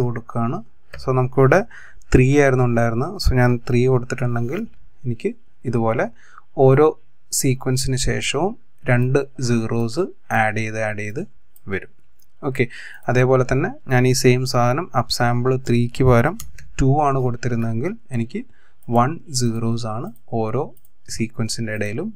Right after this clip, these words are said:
വരിക. Okay, so, നമുക്കിതുപോലെ എത്ര വേണമെങ്കിലും, ഇപ്പോൾ ത്രീക്ക് പകരം ഞാൻ ഫൈവ് കൊടുത്തിരുന്നെങ്കിൽ എനിക്ക് four zeros വന്നേനെ. So,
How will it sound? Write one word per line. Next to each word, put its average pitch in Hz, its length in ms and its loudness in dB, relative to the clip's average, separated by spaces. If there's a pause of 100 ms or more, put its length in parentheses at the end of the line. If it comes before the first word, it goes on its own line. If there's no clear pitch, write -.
(420)
വരിക. 95 220 -8 (640)
Okay, 135 180 0 (400)
so, - 120 0
നമുക്കിതുപോലെ 143 560 2 (180)
എത്ര 135 160 -2 (100)
വേണമെങ്കിലും, 120 420 0
ഇപ്പോൾ - 200 -8
ത്രീക്ക് 123 360 0
പകരം 123 340 4
ഞാൻ 120 160 2 (500)
ഫൈവ് 120 300 8
കൊടുത്തിരുന്നെങ്കിൽ 127 600 2 (220)
എനിക്ക് 117 240 -6 (240)
four 117 260 2 (120)
zeros 107 440 -4 (520)
വന്നേനെ. 104 360 -12 (880)
So, - 40 6